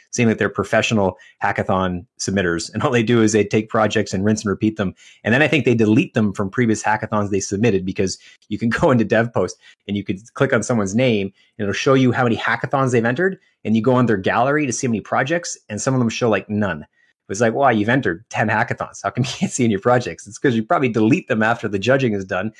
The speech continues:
so you can reuse it. And then people like me who go to look can't find it. Sneaky, sneaky people out there.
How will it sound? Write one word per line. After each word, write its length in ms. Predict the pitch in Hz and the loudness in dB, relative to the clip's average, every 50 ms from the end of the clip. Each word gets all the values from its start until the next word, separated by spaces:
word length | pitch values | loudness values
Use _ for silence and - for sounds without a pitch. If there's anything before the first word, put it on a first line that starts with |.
| _ _ | _ _
so 120 | - 120 | -6 -4
you 100 | 110 104 | -2 -2
can 120 | 110 110 98 | 0 -2 0
reuse 440 | 104 117 123 110 123 143 139 107 | 0 0 2 4 4 4 4 4
it. 120 | 101 104 107 | 2 0 0
And 140 | - 104 98 | -2 -4 -4
then 120 | 98 95 | -4 -2
people 200 | - 117 110 107 | -4 -2 0 2
like 140 | 101 98 107 | 0 2 2
me 200 | 123 123 113 110 | 0 0 2 0
who 80 | 117 | 0
go 100 | 101 113 | 0 0
to 80 | 104 98 | 0 0
look 340 | 92 101 123 123 110 110 - _ _ - _ _ | 0 0 2 2 0 0 -4 _ _ -20 _ _
can't 220 | - 120 104 95 | -4 -4 -4 -2
find 240 | - 113 123 110 95 | -2 -2 0 0 -2
it. 140 | 190 - _ _ - - _ _ _ _ _ - | -4 -8 _ _ -20 -20 _ _ _ _ _ -6
Sneaky, 400 | 208 190 - - 90 90 - _ | -6 -6 -4 -8 -10 -10 -10 _
sneaky 320 | - - - 90 _ - 95 | -16 -12 -12 -12 _ -12 -12
people 260 | _ 101 92 101 92 | _ -12 -8 -6 -6
out 140 | 92 90 _ | -6 -6 _
there. 220 | 101 98 92 | -6 -6 -6